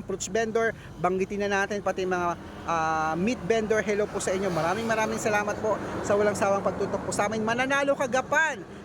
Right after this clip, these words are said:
Dahil Nueva Ecija yan, mga kalaki. I'm proud to be a Nueva Ecijanos. Ayan po, mga kalaki. At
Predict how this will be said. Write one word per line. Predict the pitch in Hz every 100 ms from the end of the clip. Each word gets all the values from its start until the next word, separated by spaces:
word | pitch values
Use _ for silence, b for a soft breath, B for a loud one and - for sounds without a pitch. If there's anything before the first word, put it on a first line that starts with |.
| -
Dahil | 226 226
Nueva | 214 220 220 208
Ecija | - 196 196 185
yan, | 180
mga | 175 175
kalaki. | 165 160 160
I'm | 180 180
proud | - 202 196
to | 175
be |
a | 170
Nueva | 165 160 160
Ecijanos. | 165 170 160 175 196 214 165 - B B -
Ayan | 156 160
po, | 170
mga | 165 165
kalaki. | 175 175 175 156 B B B -
At | 294